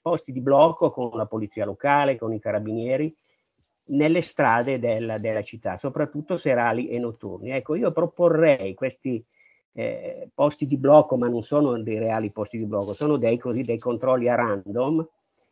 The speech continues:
eh, itineranti, quindi non sempre in un posto, ma in posti di, di, diversi del municipio, naturalmente, eh, sempre cambiando e andando nelle, nelle zone più, più difficili,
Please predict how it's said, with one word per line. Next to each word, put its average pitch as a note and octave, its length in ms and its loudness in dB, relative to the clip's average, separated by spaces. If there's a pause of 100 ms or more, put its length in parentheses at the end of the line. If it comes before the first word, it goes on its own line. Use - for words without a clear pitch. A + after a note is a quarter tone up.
(220)
eh, C3+ 280 2
itineranti, C#3+ 760 4
quindi B2 300 -4
non B2+ 160 -4
sempre A#2+ 320 -6
in A#2 80 -2
un A#2 120 -4
posto, B2 380 -2
ma G#2+ 140 -6
in G2+ 100 -10
posti B2 320 -2
di, G#2+ 180 -8
di, A2 280 -12
diversi A#2+ 500 2
del A2+ 140 -4
municipio, B2+ 760 -2
naturalmente, G#2+ 880 0 (580)
eh, G#2 240 -4
sempre A2 360 -2
cambiando A#2 680 2
e B2+ 80 4
andando A#2+ 460 0
nelle, A#2+ 680 0
nelle A2 400 -6
zone B2 340 0
più, B2 320 -4
più A#2+ 140 -10
difficili, C3 640 -2